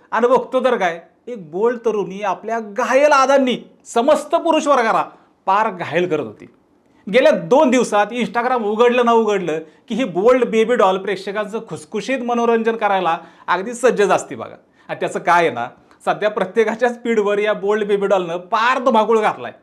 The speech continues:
तिचं नाव Instagram, Facebook, Twitter, YouTube अशा सगळीकडे ट्रेंड करते.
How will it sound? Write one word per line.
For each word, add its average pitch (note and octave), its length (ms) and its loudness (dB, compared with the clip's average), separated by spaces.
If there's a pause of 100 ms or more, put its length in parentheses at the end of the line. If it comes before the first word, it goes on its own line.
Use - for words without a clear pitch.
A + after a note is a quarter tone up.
(460)
तिचं G3 240 -8
नाव F#3+ 320 0 (160)
Instagram, G3+ 560 2 (300)
Facebook, A3 380 -2 (300)
Twitter, A#3 360 0 (140)
YouTube A#3 340 0
अशा G#3 180 -2
सगळीकडे A3+ 360 0
ट्रेंड E3 280 -2
करते. A#2+ 440 -12